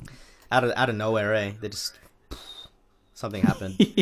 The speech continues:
Speaker 2: Yeah.
Speaker 1: That's
Speaker 2: I
Speaker 1: crazy.
Speaker 2: remember seeing them, like, "These guys are weird." And then one of those guys from the entourage, uh, their entourage was full like, "Oh, where's the P S three? Where's the P S three?" <laughs> I'm like,
Speaker 1: <laughs> Yeah, yeah, I remember.
Speaker 2: "Fucking divas,
Speaker 1: Hey,
Speaker 2: eh?"
Speaker 1: do you, do you, do you have any more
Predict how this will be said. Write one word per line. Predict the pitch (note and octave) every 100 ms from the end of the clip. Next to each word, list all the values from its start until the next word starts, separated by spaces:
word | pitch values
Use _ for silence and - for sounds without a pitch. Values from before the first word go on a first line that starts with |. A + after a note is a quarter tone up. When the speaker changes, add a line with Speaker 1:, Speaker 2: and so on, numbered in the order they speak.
| - E3
Speaker 2:
Yeah. | - D3
Speaker 1:
That's | C#3+ -
Speaker 2:
I |
Speaker 1:
crazy. | - E3+
Speaker 2:
remember | G#3 D#3+
seeing | - C3+ E3
them, | D#3 C#3
like, | C3+ A2
"These | C#3 G#3
guys | C3+ A2
are | A2
weird." | A2 B2 A#3 C4+ C3 B2 - - - D#3+
And | C3+
then | D#3+
one | C#3+ D3+
of | C3
those | C3+ A#2+
guys | C3 B2+
from | C3 A#2
the |
entourage, | G#2+ C3+ C#3+ B2 -
uh, | B2+ -
their | B2 A#2+
entourage | A2+ C#3 C#3+ A#2+ A2+
was | A2 G2+
full | A#2
like, | A2+ A2 - - - -
"Oh, | C#3 C#3+
where's | E3+
the | F3
P | - F#3+
S | F#3 E3
three? | - F#3+ F3+
Where's | C3 E3+ G3+
the | -
P | - F#3+
S | D3+ F#3+ -
three?" | - G3 E3+ A#2 -
<laughs> | -
I'm | F#3+ G3 - D4+
like, | C4+
Speaker 1:
<laughs> | D#4 D4
Yeah, | - G#4+ -
yeah, | B4 - B3+
I | F#3+
remember. | G3+ D3+
Speaker 2:
"Fucking | E3+ D#3
divas, | B2 C3+ F3+ C#3+ A#2+ A#2+
Speaker 1:
Hey, | E3 A#2+
Speaker 2:
eh?" | A2+ A#3+
Speaker 1:
do | C#4
you, | D5 G#4
do | D#3+
you, | -
do | A3+ D3+
you | C#4
have | B3
any | A3+
more | E3 D3 C3